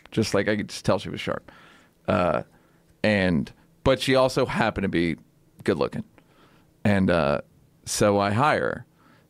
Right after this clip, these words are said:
and Chappelle sees her and goes, "Word, she was the most qualified." And I was like, "Yeah, she was the most qualified."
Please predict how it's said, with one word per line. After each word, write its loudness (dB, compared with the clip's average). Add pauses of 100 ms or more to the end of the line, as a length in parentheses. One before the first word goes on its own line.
(140)
and 4
Chappelle 0
sees 2
her 0
and 0
goes, 2 (460)
"Word, 2 (600)
she 0
was 2
the 2
most 4
qualified." 2 (840)
And 4
I 4
was 2
like, 0 (240)
"Yeah, 2 (480)
she 2
was 4
the 0
most 2
qualified." 0